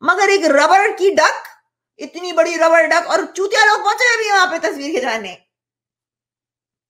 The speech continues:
<laughs> अपने, यानी इतना पैसा खर्च करके, डाउनटाउन करके वहां पे आप जाओगे, एक रबर डक खरीदो, उसको यहाँ रखो, आप जाके पीछे खड़े हो, ऐसे ही लगेगा आप इतनी बड़ी डक के साथ तस्वीर खींच रहे हो।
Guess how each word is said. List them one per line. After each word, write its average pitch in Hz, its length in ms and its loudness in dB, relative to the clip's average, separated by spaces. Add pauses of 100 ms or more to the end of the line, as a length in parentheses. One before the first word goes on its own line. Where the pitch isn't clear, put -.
(680)
<laughs> 247 100 -10 (1600)
अपने, 403 380 -6
यानी 440 160 -2 (800)
इतना 415 320 -2
पैसा 381 360 2
खर्च 349 300 2
करके, 214 340 0
डाउनटाउन 247 460 -2
करके 240 240 -4
वहां 214 200 -2
पे 208 120 -2
आप 208 120 0
जाओगे, 180 380 -2
एक 285 120 -6
रबर 269 240 0
डक 370 220 0
खरीदो, 185 680 -6 (260)
उसको 381 240 -4
यहाँ 285 240 2
रखो, 185 200 -4
आप 392 520 4
जाके 381 220 -2
पीछे 330 280 -8
खड़े 269 260 -2
हो, 311 140 4
ऐसे 381 240 0
ही 415 80 -4
लगेगा 415 280 -2
आप 392 100 2
इतनी 381 260 -2
बड़ी 370 200 -2
डक 277 280 -2
के 320 100 -10
साथ 277 160 0
तस्वीर 202 380 -10
खींच 185 240 -14
रहे 170 100 -12
हो। 160 60 -14